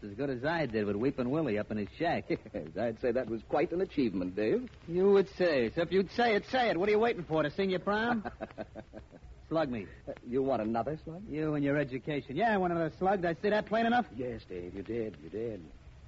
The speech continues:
Speaker 2: Here you are. But, um, may I ask what you're trying to do?
Speaker 1: May I ask? May I ask? Yes, didn't you? I'm testing this slot machine.
Speaker 2: <laughs>
Speaker 1: If it works like you say, and if the other's a gimmick as good as this one, we go in business tomorrow.
Speaker 2: Yep,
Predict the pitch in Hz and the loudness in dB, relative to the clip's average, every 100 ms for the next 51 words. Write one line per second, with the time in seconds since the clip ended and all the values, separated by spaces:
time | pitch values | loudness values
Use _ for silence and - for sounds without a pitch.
0 | - - 98 85 90 151 214 - - - | -18 -8 -8 -6 -6 -2 -2 -4 -16 -20
1 | - - - 120 117 135 117 107 95 117 | -20 -20 -4 -2 -2 -2 -2 -2 -4 -2
2 | 117 117 110 123 120 113 123 117 117 135 | -2 -2 -4 -4 -4 -4 -10 -8 -6 -4
3 | 120 110 143 196 - 170 175 185 196 190 | -4 -2 -4 -4 -12 -10 -4 -2 0 2
4 | 196 202 - 202 202 208 208 226 226 220 | 2 0 -2 2 4 6 6 6 4 2
5 | 247 269 262 214 214 226 254 233 185 - | 4 4 2 0 -2 -2 0 -2 -4 -18
6 | - - 156 156 247 233 214 214 - 233 | -20 -12 -8 -2 -2 0 -4 -4 -4 -4
7 | - 175 156 160 131 147 139 - - - | -4 -6 -6 -4 -2 -4 -6 -8 -16 -16
8 | - - - - - - 117 156 160 190 | -14 -16 -16 -20 -20 -12 -6 -2 0 -2
9 | - 180 175 175 170 185 220 202 165 175 | -2 -6 -4 -6 -4 -4 -2 -4 -4 -2
10 | 180 151 165 170 208 147 143 190 185 170 | 0 -2 -2 0 -2 -4 -4 -2 -2 -4
11 | 185 226 196 180 190 180 196 151 139 - | -4 -4 -2 0 -2 0 -2 -2 -6 -2
12 | 160 170 135 95 - 90 92 | -2 0 0 -4 -8 -6 -4